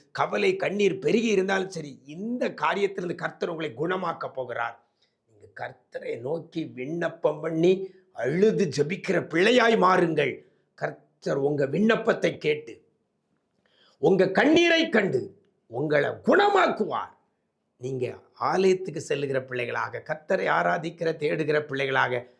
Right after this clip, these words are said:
நீங்க மாற்றிக்கொள்ளுங்கள். கர்த்தர் பெரிய காரியங்களை செய்வார். நாம் ஜெபிக்கலாமா?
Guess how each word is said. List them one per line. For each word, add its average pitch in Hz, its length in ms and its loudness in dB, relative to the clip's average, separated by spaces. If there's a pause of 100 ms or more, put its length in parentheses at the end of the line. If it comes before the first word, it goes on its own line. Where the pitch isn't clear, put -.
(100)
நீங்க 110 360 -2
மாற்றிக்கொள்ளுங்கள். 127 760 -2
கர்த்தர் 202 260 -2
பெரிய 143 280 -4
காரியங்களை 104 460 -8
செய்வார். - 320 -20
நாம் 147 180 -6
ஜெபிக்கலாமா? 110 600 -8